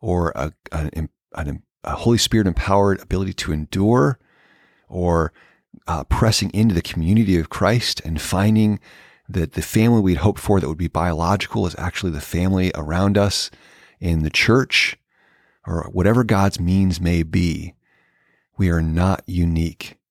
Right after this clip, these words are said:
Brothers and sisters, you are not unique. You are uniquely loved. You are uniquely created. You've got unique D N A. You've got unique gifting. There's nobody on the earth like you. You're irrepeatable, irreplaceable,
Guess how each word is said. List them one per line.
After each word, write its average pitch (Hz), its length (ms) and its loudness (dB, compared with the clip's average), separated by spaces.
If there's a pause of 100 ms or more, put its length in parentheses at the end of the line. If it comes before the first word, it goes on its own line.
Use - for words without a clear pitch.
(140)
Brothers 92 240 2
and 82 100 0
sisters, 87 440 -2
you 101 380 2
are 80 140 -2
not 85 360 -2
unique. 87 420 -4
You 120 140 6
are 98 100 0
uniquely 104 560 0
loved. 120 480 0
You 92 80 2
are 85 60 2
uniquely 92 360 0
created. 110 460 0
You've 92 100 -6
got 90 140 -2
unique 101 320 2
D 101 160 2
N 92 100 2
A. 123 200 4
You've 107 160 2
got 90 120 -2
unique 104 360 0
gifting. 120 400 2
There's 87 200 0
nobody 107 320 2
on 90 60 0
the - 80 -6
earth 104 240 -2
like 90 180 -4
you. 131 140 4
You're 95 280 2 (180)
irrepeatable, 123 720 -2 (640)
irreplaceable, 110 880 2